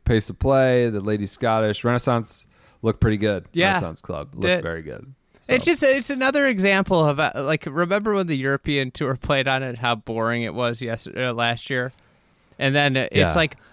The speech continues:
Speaker 2: how much more compelling women's golf is with
Speaker 1: Yep.
Speaker 2: their relationship with the golf course is than men's golf is with it.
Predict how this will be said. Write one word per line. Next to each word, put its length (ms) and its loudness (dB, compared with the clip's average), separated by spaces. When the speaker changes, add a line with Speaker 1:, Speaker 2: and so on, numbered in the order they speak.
Speaker 2:
how 240 2
much 420 0
more 460 2
compelling 720 0
women's 400 -2
golf 420 0
is 420 -8
with 300 0
Speaker 1:
Yep. 160 -8
Speaker 2:
their 260 2
relationship 800 -2
with 120 -4
the 60 -4
golf 360 -2
course 400 -6
is 320 -8
than 500 -6
men's 400 -2
golf 380 -6
is 280 -10
with 220 -10
it. 160 -10